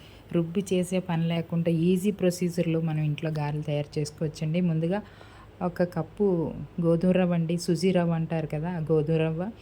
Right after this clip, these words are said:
అరకప్పు అటుకులండి. నేను జొన్న అటుకులు వేసాను. మనకి మామూలు ధాన్యం అటుకులు ఉంటేనే అవే వేసుకోవచ్చు.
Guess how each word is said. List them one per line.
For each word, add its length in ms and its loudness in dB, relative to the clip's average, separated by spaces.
అరకప్పు 400 2
అటుకులండి. 580 0
నేను 280 2
జొన్న 340 0
అటుకులు 220 0
వేసాను. 340 0
మనకి 420 -2
మామూలు 480 0
ధాన్యం 400 -2
అటుకులు 260 -2
ఉంటేనే 260 0
అవే 220 -2
వేసుకోవచ్చు. 580 -2